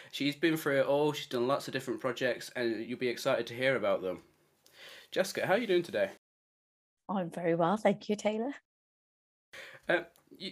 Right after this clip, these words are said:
Speaker 1: you speak about many a projects and show many a projects, like place, people, sport on your page. But if you had to choose a, a particular project, which one would be your favourite?
Speaker 2: Favourite out of all the different projects I've done?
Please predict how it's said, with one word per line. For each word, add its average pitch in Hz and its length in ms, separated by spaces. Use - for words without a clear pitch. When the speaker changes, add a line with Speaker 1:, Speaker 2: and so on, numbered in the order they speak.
Speaker 1:
you 226 80
speak 254 300
about 175 400
many 135 320
a 123 40
projects 117 520
and 113 140
show 120 240
many 110 240
a 104 60
projects, - 560
like 104 300
place, 110 320
people, 107 360
sport 104 400
on 98 100
your 98 100
page. 98 540
But - 160
if 220 160
you 247 80
had - 80
to - 100
choose 139 280
a, 123 120
a 110 40
particular 117 440
project, 98 500
which 160 160
one 190 80
would 175 120
be 147 80
your 120 100
favourite? - 380
Speaker 2:
Favourite 269 360
out 254 140
of 240 100
all 269 100
the 220 80
different 247 340
projects 190 340
I've 151 100
done? 151 300